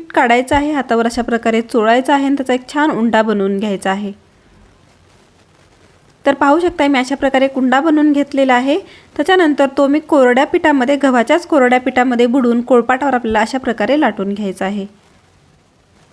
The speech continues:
त्याच्या कडा जे आहेत ते क्रॅक होतात, काहीच हरकत नाही क्रॅक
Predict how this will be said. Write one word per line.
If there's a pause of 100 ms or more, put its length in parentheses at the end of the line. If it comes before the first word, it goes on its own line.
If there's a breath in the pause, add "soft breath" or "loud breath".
(880)
त्याच्या
कडा
जे
आहेत
ते
क्रॅक
होतात, (120)
काहीच
हरकत
नाही
क्रॅक